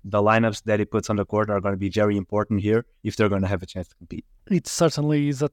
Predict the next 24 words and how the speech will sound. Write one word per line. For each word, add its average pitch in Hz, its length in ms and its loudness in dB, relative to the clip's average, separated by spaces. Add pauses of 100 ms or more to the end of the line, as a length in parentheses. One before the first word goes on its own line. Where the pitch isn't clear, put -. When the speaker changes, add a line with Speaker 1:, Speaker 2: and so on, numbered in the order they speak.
(140)
Speaker 2:
tough 160 320 0
matchup 151 420 -2
for 151 200 -4
Zalgiris 147 440 0
against 147 260 -4
this 143 120 -2
Barcelona 156 580 -2
team, 175 260 2 (420)
but 170 140 2
I 180 80 6
do 180 180 4
expect - 480 -2
to 156 80 0
see 151 160 -4
Zalgiris 143 640 -2 (200)
raising 156 460 2
their 151 140 2
level 151 300 2
of - 140 -4
play, 139 180 -4
especially 151 480 -2
playing 147 320 0
at 147 80 0
home, 143 320 -2